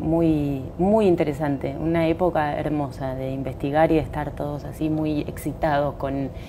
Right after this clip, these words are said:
encontrar lenguajes, espacios, de abrir cosas. Eh, esa, esa obra quedó en el Festival Internacional de Teatro y de ahí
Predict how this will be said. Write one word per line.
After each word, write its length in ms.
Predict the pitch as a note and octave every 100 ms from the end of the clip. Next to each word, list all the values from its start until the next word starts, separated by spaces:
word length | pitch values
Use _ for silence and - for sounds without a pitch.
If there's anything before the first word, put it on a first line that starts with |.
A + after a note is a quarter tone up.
| - -
encontrar 720 | C#3+ C#3+ C#3+ - D#3 D3 C#3+
lenguajes, 640 | D3 D3 D3 C#3 D3 C#3+
espacios, 540 | C#3+ - C#3+ - D3 C#3
de 60 |
abrir 260 | C#3+ C#3+ D3
cosas. 220 | - - - - - - - - -
Eh, 480 | F3 E3 D#3+ D#3+ - - - - -
esa, 260 | G3+ G3 G3+
esa 340 | F#3+ F3+ F#3+
obra 220 | F#3+ G3+ E3+
quedó 200 | E3 E3
en 60 |
el 100 | E3
Festival 420 | E3 D#3 D#3 D#3+
Internacional 680 | E3 D#3+ D#3 D3+ D#3+ D#3+ D#3+
de 560 | D#3 D3 C#3 C3+ C3+ C3
Teatro 420 | F3+ G3 A3 A#3 - - - - - - -
y 100 | F3+
de 140 | F#3
ahí 380 | F#3+ A3+ A3+ B3